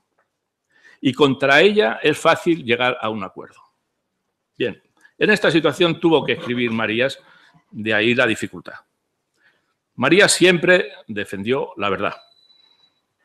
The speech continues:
La verdad que nos ha recordado José Luis Sánchez, que es un propósito desde la más tierna infancia, y esa verdad María la defendió contra viento y marea, sin descanso,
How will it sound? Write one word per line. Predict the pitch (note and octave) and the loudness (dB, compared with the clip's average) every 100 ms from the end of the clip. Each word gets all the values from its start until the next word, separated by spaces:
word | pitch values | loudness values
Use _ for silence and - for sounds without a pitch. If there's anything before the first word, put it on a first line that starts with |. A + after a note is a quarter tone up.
| _ F3+ | _ -18
La | C#2+ F2 | -12 -8
verdad | F2 C#3 D#3 | 0 2 2
que | G#2+ | -2
nos | G#2+ G#2 | -4 -6
ha | |
recordado | G#2 G2+ G2+ G#2 G#2 - _ _ _ _ | -6 -6 -4 -2 -4 -8 _ _ _ _
José | - - | -20 -10
Luis | F#2+ G2 | -8 -4
Sánchez, | C3+ C#3+ - - - - - _ _ - _ | -2 0 -2 -4 -6 -20 -20 _ _ -20 _
que | A#2+ | -2
es | - | 2
un | A#2+ | 2
propósito | G#2+ F#2+ B2 - A2 B2 A#2+ - | 2 2 2 2 0 4 2 2
desde | F#2+ G2+ F2+ F#2 F#2 - _ | -4 -4 -4 -4 -4 -8 _
la | G2+ E2+ E2 | -12 -10 -10
más | D#2+ F2 - | -6 -8 -4
tierna | G#2 F#2+ F#2 | -4 -4 -6
infancia, | F#2+ C#3+ B2 C3+ D#3+ _ - - - | -2 -2 0 -4 -6 _ -20 -14 0
y | D#3 | 2
esa | F#3 F#3 | 4 4
verdad | F3 F#3 G3+ - - _ - | 6 4 2 -8 -20 _ 0
María | C3 D#3+ G3 E3+ | 4 6 6 6
la | D#3+ | 4
defendió | C#3+ C#3 D#3+ F3+ | 2 2 2 2
contra | C#3+ B2 B2 | 2 0 0
viento | B2 C#3 B2 A#2 | 2 0 0 -2
y | |
marea, | G2 F2 F2+ - - | -2 -4 -6 -12 -10
sin | - D3 | -2 0
descanso, | C3+ D#3+ C3+ - C#2+ | 2 2 0 -2 -16